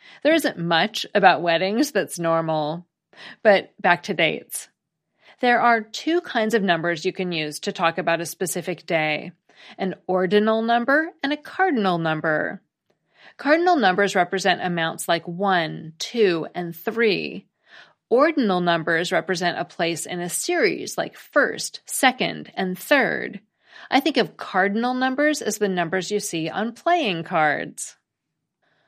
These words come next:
When you're writing out a date like January one, twenty twenty-three in the American style,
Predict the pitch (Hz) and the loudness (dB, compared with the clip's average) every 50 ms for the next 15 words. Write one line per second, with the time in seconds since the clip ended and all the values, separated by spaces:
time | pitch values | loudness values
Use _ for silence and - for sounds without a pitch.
0 | _ _ _ _ _ _ - 240 233 220 220 214 202 220 220 262 311 330 285 247 | _ _ _ _ _ _ -2 0 2 2 2 2 2 2 2 2 2 2 4 4
1 | 233 214 220 208 160 - 196 165 160 156 - - - 175 170 165 - _ - - | 4 4 4 0 0 0 -2 0 -2 -2 -6 -6 -6 -6 -6 -6 -8 _ -4 -2
2 | 185 185 196 202 208 214 214 214 214 214 214 220 220 190 170 196 190 175 170 156 | 0 0 0 0 0 2 4 4 4 4 4 2 2 0 2 2 4 4 4 0
3 | 147 160 170 175 - - 170 175 180 196 190 - 196 180 196 208 214 - - 160 | -2 -6 -10 -10 -4 -4 -4 -2 -2 -4 -4 -4 -4 -2 -2 -4 -6 -6 -4 -2
4 | 180 175 170 160 160 165 170 - - 202 196 208 208 202 196 190 175 170 160 - | 0 0 0 -2 -4 -6 -8 -6 -4 -2 0 0 0 2 4 4 4 2 0 -4
5 | 165 160 160 - - 147 143 151 151 156 160 185 208 | -6 -8 -6 -4 -2 -2 -2 -2 -2 -4 -4 -6 -8